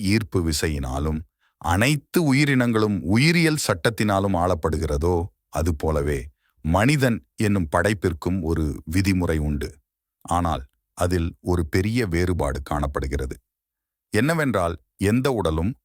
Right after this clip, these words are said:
ஒரு புவி ஈர்ப்பு விசைக்கு கீழ்ப்படிவதையோ கீழ்ப்படியாமல் போவதையோ தேர்ந்தெடுக்க முடியாது. ஆனால்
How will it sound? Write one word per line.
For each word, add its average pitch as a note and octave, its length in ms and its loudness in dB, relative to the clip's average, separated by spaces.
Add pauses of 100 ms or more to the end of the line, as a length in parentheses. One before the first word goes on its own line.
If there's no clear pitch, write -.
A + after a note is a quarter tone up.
(100)
ஒரு E2+ 240 2
புவி A2+ 300 0
ஈர்ப்பு F2 360 0
விசைக்கு D#2 500 -4 (120)
கீழ்ப்படிவதையோ C#2+ 840 -2 (460)
கீழ்ப்படியாமல் F#2 880 0
போவதையோ E2 540 0 (200)
தேர்ந்தெடுக்க D#2 600 -2
முடியாது. C#2+ 480 -4 (680)
ஆனால் D#2+ 340 -2